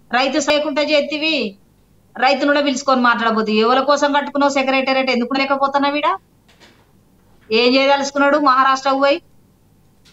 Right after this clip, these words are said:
మహారాష్ట్రాన్ని నాశనం చేయడానికే పోయి, పోతాడు. కేసీఆర్ ఎక్కడ వెడుగు-, అడుగు పెట్టినా ఐరన్ లెగ్,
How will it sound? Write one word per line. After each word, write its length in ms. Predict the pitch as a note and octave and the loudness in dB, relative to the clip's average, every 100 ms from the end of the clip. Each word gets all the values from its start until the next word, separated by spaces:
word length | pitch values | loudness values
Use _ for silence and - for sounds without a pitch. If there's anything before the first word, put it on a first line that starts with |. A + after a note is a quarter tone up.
| _ _ _ - | _ _ _ -4
మహారాష్ట్రాన్ని 880 | A3 A#3 C4 C4+ C4+ - C4 B3+ B3+ | -2 2 2 2 0 0 0 0 0
నాశనం 440 | A#3+ B3 B3 C4 | 2 2 0 0
చేయడానికే 360 | C4 B3+ B3 B3+ | 0 0 -2 -2
పోయి, 220 | A#3+ A3 | -2 -2
పోతాడు. 600 | - - A3+ A3+ G#3 E3+ - _ _ _ _ _ _ - _ _ _ - | -4 -10 -6 -2 -2 -2 -12 _ _ _ _ _ _ -20 _ _ _ -4
కేసీఆర్ 400 | A#3+ B3+ C4+ B3+ | 0 2 2 0
ఎక్కడ 240 | B3 B3+ | -2 0
వెడుగు-, 320 | B3+ B3+ A#3+ | 0 0 2
అడుగు 260 | G#3 A3+ B3 | 2 2 0
పెట్టినా 500 | A#3+ A3 A#3 C4+ G4 - _ _ _ _ _ _ _ - | -2 -2 0 -2 -2 -8 _ _ _ _ _ _ _ -2
ఐరన్ 360 | G#3+ B3 C#4 C4+ | 0 2 4 4
లెగ్, 460 | B3 A3 C4+ G#3 | 4 2 2 0